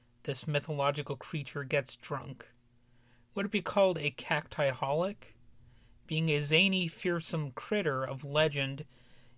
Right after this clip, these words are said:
it seems few out there a-, few out there actually believe in this creature,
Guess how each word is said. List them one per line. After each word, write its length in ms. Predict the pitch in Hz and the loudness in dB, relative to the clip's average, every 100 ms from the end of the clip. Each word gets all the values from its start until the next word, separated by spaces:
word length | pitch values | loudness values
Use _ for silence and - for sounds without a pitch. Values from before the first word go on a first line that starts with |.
| - | -10
it 140 | - 147 | -6 -4
seems 400 | - 208 190 - | 0 0 0 -2
few 300 | - 208 196 | -2 2 4
out 220 | 156 156 | 2 2
there 180 | 147 135 | 0 0
a-, 220 | 139 156 - | 0 -4 -6
few 440 | - 220 226 196 | -2 2 4 4
out 280 | 147 170 165 | 2 0 2
there 200 | 143 127 | 0 0
actually 400 | 139 147 - 156 | -2 -2 -4 -4
believe 420 | 139 143 156 151 | -4 -2 -2 0
in 160 | 143 123 | -2 -4
this 180 | 120 - | -6 -8
creature, 580 | - 127 123 - 131 | -8 -8 -8 -10 -14